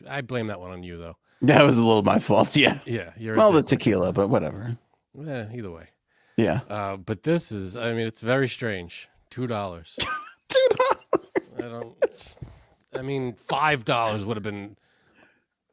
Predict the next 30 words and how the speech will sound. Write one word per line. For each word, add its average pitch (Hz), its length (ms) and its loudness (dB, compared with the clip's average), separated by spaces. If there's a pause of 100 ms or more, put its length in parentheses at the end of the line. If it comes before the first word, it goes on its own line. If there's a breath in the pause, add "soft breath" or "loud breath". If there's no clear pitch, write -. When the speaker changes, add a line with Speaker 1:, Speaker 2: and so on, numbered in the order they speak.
Speaker 1:
even 165 240 -8
that's 156 340 -2
nothing, 120 420 0
but 110 140 -2
it's 110 240 -8
something. 123 480 -2
It's 101 140 -8
around, 127 440 -2 (460 loud breath)
not 120 140 -6
around, 98 360 -4
I 135 160 -14
don't 180 140 -10
know. 117 160 -6
It's 95 160 -14
just - 140 -12
an 123 80 -4
even 104 640 -8
kind 101 200 -12
of 85 120 -12
thing. 98 200 -14
Uh, 131 320 -16
two 277 240 -2
dollars. 156 480 -4
What 175 80 -10
are 226 40 -12
you 247 100 -10
gonna 277 80 -10
do 294 160 -8
with 180 160 -4
it? 87 80 -16